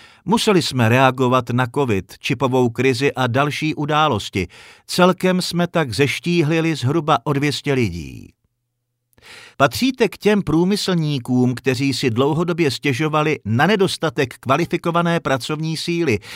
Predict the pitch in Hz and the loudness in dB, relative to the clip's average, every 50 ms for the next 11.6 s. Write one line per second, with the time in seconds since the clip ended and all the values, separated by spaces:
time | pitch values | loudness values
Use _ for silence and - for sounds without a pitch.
0 | - - - 110 131 - - - 185 - 175 165 170 170 151 160 160 170 165 - | -14 -6 -2 -2 0 0 2 2 2 2 2 2 0 0 0 0 0 0 0 0
1 | 170 - - - 156 135 - 151 151 147 160 156 147 127 139 135 127 143 143 139 | -2 -4 -2 -2 -4 -4 -2 -2 -2 -2 0 0 0 0 0 0 0 0 0 2
2 | 123 120 131 117 139 139 139 139 131 - 131 117 135 127 120 - 131 127 123 120 | 2 0 0 0 0 -2 -2 -4 -4 -6 -6 -4 -2 -2 -2 0 -2 -2 -2 -2
3 | 127 127 131 123 - - - 110 - - 104 120 175 202 185 175 165 151 139 139 | -4 -6 -4 -6 -6 -6 -8 -8 -8 -6 -4 -2 0 0 0 0 0 -2 -6 -8
4 | 143 - _ _ _ _ _ _ _ _ _ _ _ _ _ _ - - - - | -10 -14 _ _ _ _ _ _ _ _ _ _ _ _ _ _ -20 -20 -20 -20
5 | - - - - _ 135 151 202 226 226 - - - 190 180 180 165 156 - - | -20 -20 -20 -10 _ 2 4 4 4 4 2 2 2 0 2 2 0 0 -2 -2
6 | 156 151 156 156 - - - 151 143 139 143 139 127 135 139 135 127 107 101 98 | -2 -2 -2 -2 -4 -4 -6 -4 -2 0 0 2 4 4 4 4 4 2 0 -2
7 | - - _ - _ _ - - 156 143 151 165 147 - - 147 127 117 139 139 | -2 -6 _ -20 _ _ -8 -4 -2 2 2 2 2 2 0 -4 -2 0 0 -2
8 | 120 - 156 147 147 147 139 131 120 - - - 135 135 143 139 135 135 127 120 | -2 -2 -4 -4 -4 -4 -4 -4 -4 -4 -2 -2 0 0 0 0 -2 -4 -4 -2
9 | - 131 127 127 117 - 143 120 - - 143 135 135 - - 127 117 - 135 135 | -2 -2 -2 -2 -2 -4 -4 -4 -4 -2 0 0 0 0 0 -4 -4 -2 -2 -2
10 | 135 135 139 135 120 - 131 - - 147 131 127 120 - 139 123 123 139 131 139 | -2 -2 -4 -4 -2 -2 -2 -2 -2 -2 -4 -4 -2 -2 -4 -2 -2 -2 0 0
11 | 135 117 123 117 92 78 67 60 60 55 - | 0 2 2 2 2 0 -2 -6 -10 -12 -14